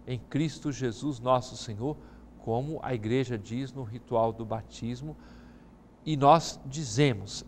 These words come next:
"Esta é a nossa alegria, aqui está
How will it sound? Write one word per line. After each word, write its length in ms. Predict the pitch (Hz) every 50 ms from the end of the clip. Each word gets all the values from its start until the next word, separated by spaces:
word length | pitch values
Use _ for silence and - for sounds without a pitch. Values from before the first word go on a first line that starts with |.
| - -
"Esta 520 | 151 156 165 156 - - - 185 185 - -
é 220 | - 147 147 156 -
a 140 | - 147 143
nossa 380 | 127 131 131 127 131 - 139
alegria, 440 | 123 123 113 113 110 113 107 101 95 - - - - - - - -
aqui 280 | - 127 - - - 135
está 340 | - - - 147 143 143